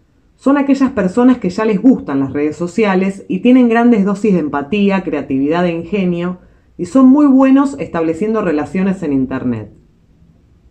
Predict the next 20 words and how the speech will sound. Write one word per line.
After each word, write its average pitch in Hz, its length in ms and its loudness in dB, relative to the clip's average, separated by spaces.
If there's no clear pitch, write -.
Se 262 200 0
debe 285 280 4
además 202 380 0
complementar 180 720 -2
con 247 160 2
conocimientos 165 800 -4
en 139 160 -4
diseño 147 440 -6
de 143 60 -12
estrategias, 196 840 -2
gestión 247 420 2
de 208 80 2
comunidades, 156 960 -2
evaluación 202 600 2
y 240 40 4
gestión 190 360 -4
de 185 80 -2
proyectos 170 540 -6
y 135 60 -4
procesos, 156 880 -4